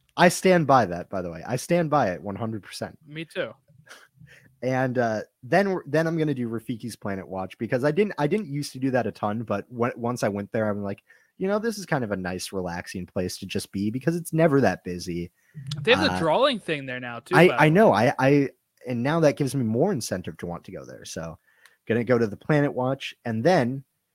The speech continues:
Speaker 1: we're gonna head back to the main part of Animal Kingdom and go to Animal Kingdom's best restaurant for dinner,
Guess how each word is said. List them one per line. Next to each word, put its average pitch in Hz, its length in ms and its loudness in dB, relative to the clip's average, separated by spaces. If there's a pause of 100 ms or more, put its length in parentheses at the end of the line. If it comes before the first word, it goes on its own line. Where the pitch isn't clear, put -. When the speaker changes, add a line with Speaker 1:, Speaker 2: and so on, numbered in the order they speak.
(180)
Speaker 1:
we're 127 160 2
gonna 123 360 2 (100)
head 135 200 -2
back 127 260 0
to - 60 -12
the 117 60 0
main 123 360 0
part 117 180 2
of 98 100 -2
Animal 98 300 -8
Kingdom 85 420 -8 (460)
and 113 100 -6
go 107 100 2
to - 200 -6
Animal 123 240 0
Kingdom's 104 320 -4
best - 360 -2
restaurant 98 440 -2
for 98 80 -6
dinner, 87 440 -4